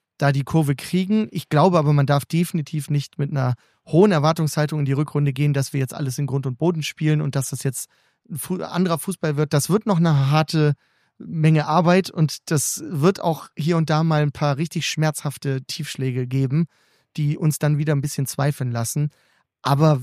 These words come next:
wenn man natürlich realistisch ist und sich diesen Kader anguckt, und du hast zu Recht erwähnt, ja, wer so eine Hinrunde spielt, kann auch so eine Rückrunde spielen. Die Wahrscheinlichkeit aber, dass Spieler von einer gewissen Qualität so lange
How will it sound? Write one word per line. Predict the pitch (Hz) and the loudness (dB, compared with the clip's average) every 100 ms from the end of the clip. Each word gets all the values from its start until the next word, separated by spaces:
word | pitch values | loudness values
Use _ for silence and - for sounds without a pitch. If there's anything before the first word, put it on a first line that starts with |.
| 131 | 0
wenn | 147 | 4
man | 156 160 | 4 4
natürlich | 135 - 143 - | 2 -2 -6 -4
realistisch | 131 123 139 - 120 | -4 -2 -4 -8 -10
ist | - - | -10 -8
und | 123 | -8
sich | - - | -10 -8
diesen | 131 127 | -6 -6
Kader | - 127 135 | -4 -4 -2
anguckt, | 139 151 - 160 | -2 -2 -2 -4
und | 135 | -4
du | 123 | -2
hast | 143 - - | -4 -6 -12
zu | - | -8
Recht | 123 151 165 - | -2 0 -2 -6
erwähnt, | 147 147 170 175 | -4 0 0 0
ja, | 135 156 | -2 0
wer | 139 | 0
so | 123 | -2
eine | 131 | 0
Hinrunde | 135 139 135 | 0 0 -4
spielt, | 127 131 | -6 -6
kann | - 147 - | -2 -2 0
auch | 160 | -2
so | - | 0
eine | 156 143 _ _ _ 156 | 0 -2 _ _ _ -4
Rückrunde | 160 151 147 | 0 0 0
spielen. | 139 - 147 147 - _ - | -2 -2 0 0 -2 _ -10
Die | 156 | -6
Wahrscheinlichkeit | 131 - 160 214 175 - 147 147 - | -4 2 4 6 4 0 0 0 -2
aber, | 139 135 | -6 -6
dass | 131 117 - _ _ _ - | -6 -10 -14 _ _ _ -10
Spieler | 160 - 165 156 147 135 _ _ _ _ - | -8 -2 0 4 2 0 _ _ _ _ -8
von | - 151 | 0 2
einer | 143 | 2
gewissen | 139 190 - | 2 0 0
Qualität | 160 156 135 131 - 147 131 | -4 -2 -2 -4 -2 -2 -2
so | - 135 139 190 | -6 -2 2 4
lange | 151 151 180 165 156 | 4 4 4 4 2